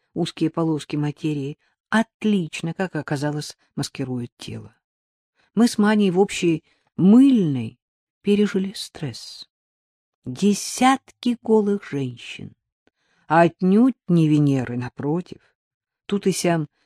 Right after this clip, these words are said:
висячие груди, складки на боках, оплывшие животы и под ними темные кустики волос. Эти кустики были особенно отвратительными. Мы не знали, что у женщин вырастает.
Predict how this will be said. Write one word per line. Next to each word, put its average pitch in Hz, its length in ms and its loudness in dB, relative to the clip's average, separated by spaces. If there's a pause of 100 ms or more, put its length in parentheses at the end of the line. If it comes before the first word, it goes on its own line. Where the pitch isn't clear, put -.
(160)
висячие 156 580 0
груди, 160 500 -2 (200)
складки 147 480 -4
на 147 140 0
боках, - 600 -8 (260)
оплывшие 170 580 0
животы 156 640 -2
и 143 60 -4
под 147 220 -2
ними 147 180 2
темные 143 520 0 (440)
кустики - 400 -8
волос. 139 540 -4 (720)
Эти 190 120 -6
кустики 202 420 -6
были 190 380 0 (120)
особенно 120 720 -8 (160)
отвратительными. 147 840 -6
Мы 247 140 6
не 294 140 4
знали, 143 560 -2 (400)
что 190 340 0
у 147 80 -2
женщин 139 600 -4 (540)
вырастает. 127 760 -6